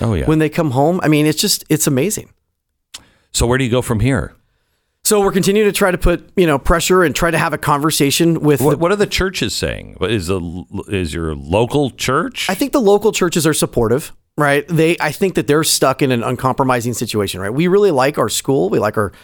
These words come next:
Speaker 2: our church. And, you know, we know that they were put in a pretty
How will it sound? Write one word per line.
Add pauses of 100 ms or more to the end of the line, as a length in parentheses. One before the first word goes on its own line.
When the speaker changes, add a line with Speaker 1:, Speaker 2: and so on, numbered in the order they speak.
(240)
Speaker 2:
our
church.
And,
you
know,
we
know
that
they
were
put
in
a
pretty